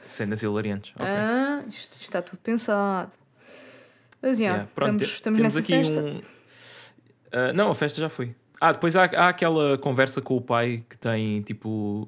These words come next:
Speaker 1: uma, uma metáfora com, tipo, sair do armário, porque ele diz ao pai: "Ah,
Speaker 2: Ah.
Speaker 1: eu pratico acordeão dentro do armário, mas sabes que mais? Eu agora vou sair do armário", e não sei o quê.
Speaker 2: <laughs>
Speaker 1: Ah, pronto, tá, tá giro.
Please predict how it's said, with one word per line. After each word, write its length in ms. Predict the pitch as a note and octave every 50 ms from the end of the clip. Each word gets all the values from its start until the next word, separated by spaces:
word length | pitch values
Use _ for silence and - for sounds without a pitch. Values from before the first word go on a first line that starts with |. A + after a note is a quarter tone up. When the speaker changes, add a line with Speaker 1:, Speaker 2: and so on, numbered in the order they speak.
| - -
Speaker 1:
uma, 680 | - A2 G#2+ G#2+ G#2 G#2 G#2 G2+ G2+ - A2 - G#2+ G#2+ A2+ A2+ _ _ _ _ _ _ _ - - _ -
uma 120 | A#2 A2
metáfora 800 | G#2 G#2 - G#2+ G#2+ - - G#2 G#2 G2+ G#2 G#2 G2+ G2+ G#2+ A2 - _ _ _ _
com, 540 | - - G#2 G#2 G2+ G2+ F#2+ F2+ F2+ F#2+ G2+ A2 A#2 - _ _ _ _
tipo, 160 | - G2+ G#2
sair 240 | - - A2+ G#2+ G#2+
do 100 | G#2+ G#2 G#2
armário, 400 | - - G2+ G#2 G#2 G#2 G#2+ A2
porque 160 | - _ -
ele 80 | G#2 G#2
diz 140 | G#2+ G#2 A2
ao 80 | G#2
pai: 240 | G2 - G#2+ G#2 A2 -
"Ah, 320 | D3 D#3 D3 - - - - - - -
Speaker 2:
Ah. 140 | - G3+ -
Speaker 1:
eu 380 | C3+ C#3 C#3 C#3 C3+ C3+ C3+ C3 -
pratico 400 | - D3 C#3 - D#3+ D3 - D3+
acordeão 500 | C3+ - D3+ C#3+ C#3 B2+ C#3 D3 D3+ D3
dentro 280 | C#3+ D3 C#3+ C3 C3 B2+
do 100 | C3 C3+
armário, 380 | B2+ B2+ C3 C3+ C3+ B2 A#2 - - - - E3+
mas 140 | F3 C#3+ -
sabes 240 | - F3+ F3 D#3+ -
que 80 | - F3
mais? 360 | F3+ F#3 F#3 F#3 F3+ F3 - - - - D#3+
Eu 140 | E3 F3 F#3+
agora 200 | F3+ G3 G3 G3
vou 140 | F3+ G3 G3+
sair 320 | G3+ - G3 G3 G#3 G#3
do 100 | F3+ F3
armário", 440 | F3+ F3 E3+ E3+ F3+ F3+ F3 E3+ E3+
e 20 |
não 100 | E3+ F3+
sei 200 | - - - C#4+
o 40 | C4+
quê. 280 | - D3 C#3+ C#3 B2+ C3 -
Speaker 2:
<laughs> 60 | - - - - C#3+ C#3 - - -
Speaker 1:
Ah, 320 | A#2+ A#2+ A#2 A2+ A2+ A2 G#2+ A2
pronto, 320 | - - G2 G2+ - - - _ _
tá, 240 | - - E2 D#2+ - -
tá 120 | - G2 G2+
giro. 280 | G2+ G2 G#2 G2+ -